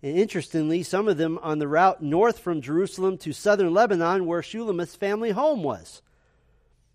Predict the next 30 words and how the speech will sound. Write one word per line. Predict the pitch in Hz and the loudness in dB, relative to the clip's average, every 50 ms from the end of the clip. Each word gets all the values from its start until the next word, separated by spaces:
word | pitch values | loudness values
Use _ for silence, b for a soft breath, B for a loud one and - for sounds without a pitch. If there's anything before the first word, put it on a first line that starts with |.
| _ - - | _ -10 -4
The | 143 | 2
most | 180 240 240 - - | 4 4 4 4 6
likely | 214 240 247 - 208 185 - | 6 6 6 4 0 -2 0
candidate | - 208 240 254 233 190 185 196 226 214 185 | 2 0 2 4 4 4 4 4 2 2 -2
is | 147 139 | -4 -6
a | 165 | -6
place | - - 202 202 202 185 - | -4 0 2 2 2 2 -2
called | - - 190 190 190 175 160 | -10 -4 0 0 0 2 0
the | 180 170 | -2 -2
Bithron | 147 135 131 123 131 202 240 240 - - - 208 202 185 185 196 208 208 220 202 | -2 -6 -14 -4 0 0 0 0 -2 -6 -2 0 0 2 2 2 0 0 -2 -2
Ravine, | 202 202 208 190 180 262 269 262 220 156 127 113 101 95 104 _ _ _ _ _ _ _ _ _ _ _ _ _ _ - | 2 2 2 2 2 -2 -2 0 0 0 -2 -4 -8 -14 -18 _ _ _ _ _ _ _ _ _ _ _ _ _ _ -4
the | - 208 | -4 0
mountains | 190 175 160 160 190 214 180 143 185 | 0 2 0 0 -2 -4 -6 -2 -2
of | 190 165 160 | -4 -2 -2
Bether. | 214 254 262 240 - 165 170 190 | -2 -2 -2 -2 0 0 0 0
It's | 190 - - | 0 0 2
also | 190 220 208 - 214 | 0 0 2 0 0
known | 196 190 190 196 190 190 | 2 2 2 2 2 2
as | 180 143 | 0 0
the | 147 160 | -2 -4
Jabbok | 143 120 196 214 226 208 208 185 - 170 | -2 2 2 2 2 2 0 -2 0 2
River, | 196 226 214 214 202 196 | 2 4 4 4 2 2
which | 180 175 - - | 0 -2 -4 -4
is | 175 156 | -8 -8
situated | - - 240 233 - 208 170 165 175 190 185 | -6 -6 -8 -6 -4 -2 0 2 2 2 2
between | 190 185 - 190 185 175 160 | 0 -4 -4 -4 -4 -4 -4
two | - - 214 226 247 254 | -6 -8 -8 -6 -6 -8
steep | - - - 208 214 220 202 - | -10 -12 -10 -8 -8 -8 -6 -4
rocky | 185 170 180 180 - 226 220 175 | -2 -2 -2 -4 -6 -10 -8 -4
hills, | 170 165 156 160 185 165 - | -2 0 0 0 0 -2 -8